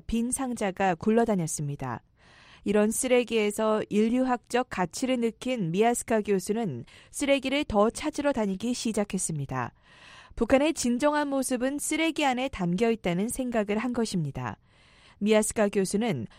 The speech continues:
방북 당시 전화번호부를 입수하려 했는데 한국어를 구사하는 일본 교수에 대해서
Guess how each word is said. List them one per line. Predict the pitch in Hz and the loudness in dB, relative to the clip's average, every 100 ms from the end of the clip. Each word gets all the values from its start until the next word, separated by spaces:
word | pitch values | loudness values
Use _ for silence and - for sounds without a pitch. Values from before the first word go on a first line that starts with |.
| - | -8
방북 | - 196 208 254 - | 0 2 2 0 0
당시 | 233 220 - 262 | 0 0 -2 -4
전화번호부를 | - 196 202 269 277 262 254 233 220 254 - | -2 0 4 4 4 2 2 2 4 2 2
입수하려 | 214 - 254 226 214 | -4 0 2 4 4
했는데 | 202 175 156 185 127 - - - - | 2 0 0 -2 -2 -6 -18 -20 -20
한국어를 | - 233 247 277 269 277 | -2 0 0 4 4 4
구사하는 | 269 247 247 233 262 302 | 2 2 2 2 2 -2
일본 | - 233 277 294 | 0 2 4 2
교수에 | 269 254 254 247 | 2 0 2 2
대해서 | 220 196 180 165 131 | 2 2 0 0 -4